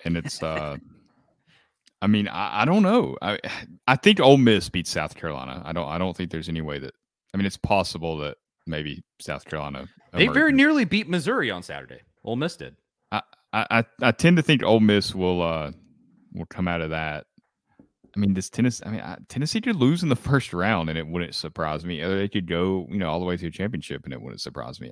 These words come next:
Speaker 1: I, I really don't know what to expect. I didn't really, that Auburn game, I mean, they were in it, you know, so I feel like they could, they could be okay, uh, moving forward without Zakai. I,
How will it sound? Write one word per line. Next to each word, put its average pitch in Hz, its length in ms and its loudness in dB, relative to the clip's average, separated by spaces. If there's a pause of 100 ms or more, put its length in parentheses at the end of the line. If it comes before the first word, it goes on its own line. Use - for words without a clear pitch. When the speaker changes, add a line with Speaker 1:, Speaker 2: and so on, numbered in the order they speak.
Speaker 1:
I, 71 140 -10 (540)
I 90 60 -4
really 110 260 4
don't 98 260 2
know 95 180 2
what 87 380 -2
to 76 160 -12
expect. - 480 -10
I 85 80 -2
didn't 98 320 -2
really, 107 380 2 (760)
that 139 160 4
Auburn 131 380 8
game, 147 260 6
I 131 40 6
mean, 110 120 6
they 98 120 6
were 107 120 2
in 82 160 0
it, 117 160 0 (200)
you 107 80 -2
know, 107 100 2
so 104 140 -2
I 92 40 2
feel 104 220 -2
like 98 240 -2
they 87 140 -4
could, 90 280 -6
they 82 120 -6
could 85 160 -8
be 80 160 -4
okay, 85 480 -6 (240)
uh, 85 120 -6
moving 87 320 -4
forward 90 220 -4
without 92 280 -6
Zakai. 90 540 -6
I, 76 200 -10